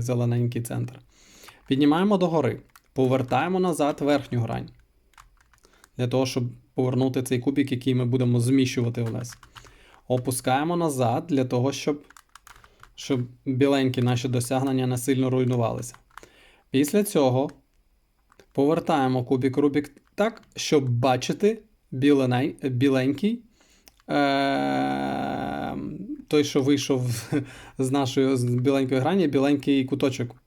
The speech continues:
щоб ми його бачили, він був перед нами. Щоб його з-, поставити на місце, нам треба під час маніпуляції його, на, на час маніпуляції його прибрати в сторону, підняти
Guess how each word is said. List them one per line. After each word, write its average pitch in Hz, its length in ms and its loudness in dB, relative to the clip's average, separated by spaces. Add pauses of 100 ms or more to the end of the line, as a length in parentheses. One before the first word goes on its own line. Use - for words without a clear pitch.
(160)
щоб 131 200 -2
ми 151 100 4
його 139 220 4
бачили, 123 420 0 (120)
він 131 140 2
був 127 300 -2
перед 135 280 0
нами. 117 280 -2 (560)
Щоб 143 360 -2
його 147 400 4
з-, 208 80 -2
поставити 156 640 0
на 151 120 2
місце, 123 360 0
нам 131 200 0
треба 139 420 0 (320)
під 135 140 -2
час 135 200 0
маніпуляції 127 600 0
його, 123 260 -2
на, 139 140 0
на 143 240 0
час 139 300 -2
маніпуляції 127 600 0
його 127 140 -2
прибрати 156 520 2
в 123 40 -2
сторону, 127 480 0 (1900)
підняти 143 760 2